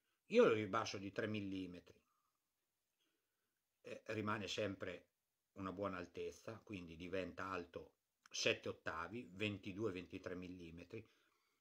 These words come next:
Io la costa non la tocco, quel rasoio in geometria? No, perché un sette ottavi magari deve avere la costa di sei virgola cinque, quello c'ha la costa di un otto ottavi e l'altezza di un sette ottavi. Non sarà mai in geometria.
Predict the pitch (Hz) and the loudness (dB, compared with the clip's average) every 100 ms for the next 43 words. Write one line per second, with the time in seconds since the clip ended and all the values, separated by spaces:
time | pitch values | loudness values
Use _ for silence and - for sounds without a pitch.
0 | - 131 107 - 120 - 92 92 92 92 | 2 4 4 4 2 2 -4 -2 -4 -4
1 | 90 - - 110 - - 113 110 117 101 | -6 -8 -10 -12 -6 0 4 4 4 2
2 | 98 95 92 95 104 98 92 - _ _ | 0 -2 -4 -4 -4 -4 -6 -12 _ _
3 | _ _ 220 117 - _ _ - 123 - | _ _ 0 0 -4 _ _ -2 0 4
4 | 110 98 - 156 - 123 - 87 87 113 | 4 4 4 4 4 0 0 -4 -2 -4
5 | 113 110 143 127 98 98 98 95 92 104 | -2 2 2 4 2 2 0 0 -2 -2
6 | 98 92 90 - 107 98 95 98 101 - | -4 -6 -6 0 0 0 -2 -2 -2 -2
7 | 107 90 82 87 - _ _ _ _ _ | -4 -4 -8 -14 -20 _ _ _ _ _
8 | - 131 92 92 95 - 107 104 92 104 | -2 0 0 -2 -4 -2 -4 -2 -2 0
9 | 104 139 - 107 117 135 135 - _ _ | 0 -2 2 4 4 2 -2 -10 _ _
10 | 120 107 104 113 107 110 90 90 - 92 | 0 2 2 2 0 -2 -4 -4 -4 -2
11 | - 95 - 92 87 90 - _ _ _ | -4 -4 -2 -2 -4 -12 -20 _ _ _
12 | _ _ 110 110 110 123 127 110 90 90 | _ _ -4 0 4 4 6 4 2 -4
13 | 87 95 95 85 | -8 -10 -10 -12